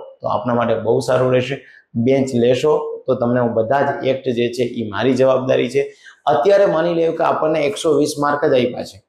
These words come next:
ઓકે, બીજું કોઈ detail syllabus નથી આપ્યો, પણ માની લઈએ કે એક મહિના પછી કોઈ detail syllabus આવે અને અત્યારે એક મહિનામાં જ મેં તમને દસ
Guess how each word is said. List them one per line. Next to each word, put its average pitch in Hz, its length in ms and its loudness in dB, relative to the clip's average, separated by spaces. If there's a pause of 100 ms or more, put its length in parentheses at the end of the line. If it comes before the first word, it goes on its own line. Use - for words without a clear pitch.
(340)
ઓકે, 117 320 0 (240)
બીજું 143 240 2
કોઈ 165 160 2
detail 147 360 2
syllabus 139 500 0
નથી 139 300 -2
આપ્યો, 113 340 -2 (420)
પણ 143 160 2
માની 156 340 2
લઈએ 170 160 2
કે 165 220 -2
એક 165 140 -2
મહિના 156 260 0
પછી 147 240 0
કોઈ 143 140 2
detail 139 300 2
syllabus 127 480 2 (120)
આવે 151 120 4 (400)
અને 147 180 0
અત્યારે 180 440 0
એક 165 440 0
મહિનામાં 156 480 0
જ - 40 -10 (260)
મેં 147 140 2
તમને 156 240 2
દસ 156 260 2